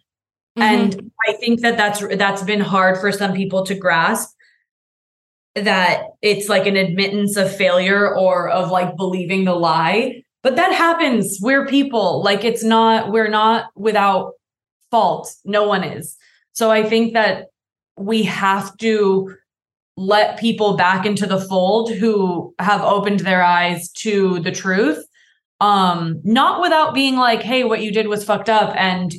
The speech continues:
Speaker 2: you should not do that anymore." <laughs> But I do think that it's not possible for us to make the changes we want to make without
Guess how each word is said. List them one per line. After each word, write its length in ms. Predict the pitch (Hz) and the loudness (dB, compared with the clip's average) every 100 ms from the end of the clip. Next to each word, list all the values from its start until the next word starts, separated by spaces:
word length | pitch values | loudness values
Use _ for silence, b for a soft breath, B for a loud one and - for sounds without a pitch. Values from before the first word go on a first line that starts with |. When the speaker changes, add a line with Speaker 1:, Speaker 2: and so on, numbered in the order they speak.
| - | -14
Speaker 2:
you 300 | 175 185 196 | -12 -8 -6
should 340 | - 202 175 - | -4 -6 -6 -6
not 240 | 190 180 | -2 -2
do 100 | 233 | 0
that 160 | 254 262 | 0 0
anymore." 600 | 208 196 180 165 226 254 403 | 0 0 0 2 0 2 0
<laughs> 40 | 392 B B B B _ _ - | -2 B B B B _ _ -10
But 640 | 190 240 220 202 - - - - | -2 0 2 2 0 -6 -10 -2
I 180 | 220 202 | -2 0
do 260 | 208 226 | 0 0
think 340 | 220 226 214 196 | 0 -2 -2 -2
that 360 | 196 190 - | 0 0 2
it's 260 | 208 202 208 | 0 -2 -4
not 600 | 202 196 196 202 - - _ _ _ _ _ _ _ _ _ _ _ _ | -2 2 2 0 -2 -10 _ _ _ _ _ _ _ _ _ _ _ _
possible 640 | 226 226 220 240 247 285 285 | 0 0 2 2 4 4 2
for 160 | 247 | 0
us 180 | 214 214 | 0 0
to 100 | 226 | -2
make 240 | 202 202 | 0 0
the 100 | 202 | -2
changes 520 | 196 208 196 196 208 196 | -2 -2 0 2 0 0
we 140 | 202 | -2
want 400 | 185 180 180 - | 0 0 0 -2
to 100 | 202 | -4
make 440 | 190 165 202 277 - b b b _ | -2 0 -2 -4 -10 b b b _
without 720 | 196 208 196 185 185 185 - | -2 2 2 2 2 2 -2